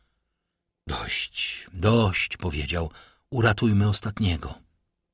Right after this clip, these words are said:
Gdy wrócił do siebie, Morel błąkał się po pokojach, milczący niby cień, który czeka, żeby Bóg w oznaczonym momencie pozwolił mu wrócić do grobu. „Pakuj się, Maksymilianie”, ozwał się z uśmiechem hrabia. „Jutro wyjeżdżamy”.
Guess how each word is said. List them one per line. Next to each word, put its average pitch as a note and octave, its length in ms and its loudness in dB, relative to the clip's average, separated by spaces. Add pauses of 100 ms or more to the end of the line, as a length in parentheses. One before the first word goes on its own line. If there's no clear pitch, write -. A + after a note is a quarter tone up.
(200)
Gdy C3+ 280 4
wrócił E3 300 2
do C3+ 100 0
siebie, E3+ 320 2 (280)
Morel C#3 420 6
błąkał A2 420 2
się G2+ 120 -2
po F2 120 -6
pokojach, A#2 580 0
milczący G#2 560 0
niby F#2+ 260 2
cień, G2 320 0 (360)
który C3 340 4
czeka, D#3 380 0
żeby A#2 240 6
Bóg B2 560 6
w F2+ 80 0
oznaczonym B2 580 6
momencie A#2 560 4 (220)
pozwolił C3 600 6
mu A#2+ 220 6
wrócić F2 360 -4
do E2+ 120 -2
grobu. D#2 440 -4 (260)
„Pakuj E2+ 460 2
się, D#2 300 -4
Maksymilianie”, D#2+ 840 0 (240)
ozwał A#2 340 2
się A#2 180 2
z G2 60 2
uśmiechem G#2+ 400 0
hrabia. E2 380 -2 (260)
„Jutro A2 340 4
wyjeżdżamy”. F#2+ 640 2